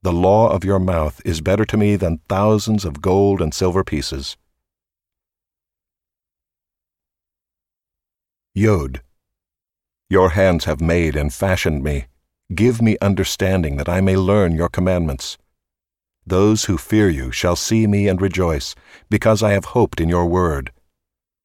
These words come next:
I know, O Lord, that your rules are righteous, and that in faithfulness you have afflicted me. Let your steadfast love comfort me according to your promise to your servant. Let your mercy come to me,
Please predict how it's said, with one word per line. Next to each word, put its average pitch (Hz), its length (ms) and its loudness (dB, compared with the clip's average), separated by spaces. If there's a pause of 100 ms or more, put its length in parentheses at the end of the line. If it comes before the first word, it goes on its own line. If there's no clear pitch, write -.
(320)
I 101 160 2
know, 113 300 6
O 92 120 2
Lord, 78 360 -4
that 80 140 -4
your 90 160 2
rules 85 440 0
are 92 140 2
righteous, 90 580 -4 (480)
and 85 160 -4
that 95 140 2
in 98 140 0
faithfulness 85 720 -2
you 95 120 2
have 90 160 -2
afflicted 90 440 -4
me. 71 200 -8 (1000)
Let 101 240 0
your 98 160 2
steadfast 98 720 -2
love 92 360 0
comfort 101 440 -2
me 90 220 0
according 101 420 0
to 98 100 -6
your 92 140 0
promise 87 520 -2
to - 120 -6
your 87 100 -2
servant. 78 460 -4 (1500)
Let 104 240 -2
your 107 160 2
mercy 101 440 2
come 98 260 0
to - 120 -6
me, 73 280 -4